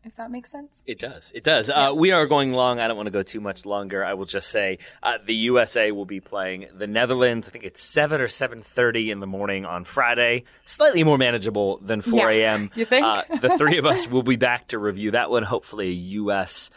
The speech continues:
Speaker 2: win. I'm gonna ask you final, final thing then. What is the thing that you all would like to see, aside from a result in that game? Uh, and I will start to buy you some time. One thing I would like to see is the United States come under pressure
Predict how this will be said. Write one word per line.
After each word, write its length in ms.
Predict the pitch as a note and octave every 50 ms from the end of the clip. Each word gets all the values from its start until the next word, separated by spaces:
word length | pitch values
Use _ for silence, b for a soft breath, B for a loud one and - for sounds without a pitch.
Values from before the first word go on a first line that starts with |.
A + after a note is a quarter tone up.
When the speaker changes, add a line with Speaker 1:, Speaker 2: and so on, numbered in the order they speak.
| b b b b
Speaker 2:
win. 500 | b F#2+ A2 C3 C#3 D3+ F3 G3 G#3 G#3+ - B B B B B B
I'm 140 | - D3 D#3
gonna 120 | E3 F3+ F3+
ask 260 | D#3 D#3 D#3 - -
you 100 | E3+ D#3+
final, 420 | - - C#3 C3+ C#3 B2+ B2+ - -
final 300 | - - C3+ C3+ C3+ A#2+
thing 240 | - A#2+ A2+ A2
then. 220 | G#2 G#2 G2+ G2 G2+
What 340 | - - A#2 A2+ C3+ D3+ D#3+
is 100 | D#3 C3
the 80 | D3+
thing 200 | C#3 - C#3+ C#3
that 120 | B2 G2 -
you 280 | - A#2+ A#2 A#2+ A#2
all 140 | A#2 A2 G2+
would 120 | G#2+ G#2
like 240 | G2 G#2+ A2 G#2+ -
to 80 | A#2 A2
see, 160 | - - A#2
aside 380 | A#2 A#2+ - F3+ E3 D#3+ D#3 C#3
from 220 | - - C#3+ C#3
a 100 | C3 A#2
result 440 | G#2+ A2+ A#2 G#2+ A#2+ A2+ A2 G#2+ -
in 140 | - A#2 G#2+
that 240 | G#2+ G#2+ G2+ - F2+
game? 380 | G2+ G#2 G2+ G2 F#2+ F2+ F#2 F#2 B B B B B B
Uh, 180 | A2+ A2 A2+ F#2+
and 120 | A2 A#2 A2+
I 200 | G2+ A#2 B2+ C3
will 180 | B2+ A#2+ A#2
start 340 | - - - A#2 A2 A2 -
to 80 | - A2
buy 180 | A2+ G#2 G2+
you 160 | G2+ G2+ G2+ F#2+
some 200 | - - G2+ F2+
time. 420 | - - A#2 A2 G#2+ G2+ G2 F#2+ B B B B B
One 220 | G#2+ B2+ F3 F#3
thing 140 | G3+ F#3 F3+
I 80 | E3
would 120 | D#3+ D#3 B2+
like 180 | C3+ C3 -
to 100 | - A#2+ A2+
see 580 | - C3 C3 B2 A2 G#2+ E2 G#2+ A2+ A2 G#2+ G#2
is 180 | G#2 G#2 G2+ - _
the 80 | G2 G#2
United 260 | A2 A2 A#2+ B2 A#2 -
States 200 | - A2 G2 -
come 200 | - C#3 C#3+ D3
under 160 | D3 C#3 B2+
pressure 520 | - - B2+ A#2+ - - B2+ A#2+ A2 G2+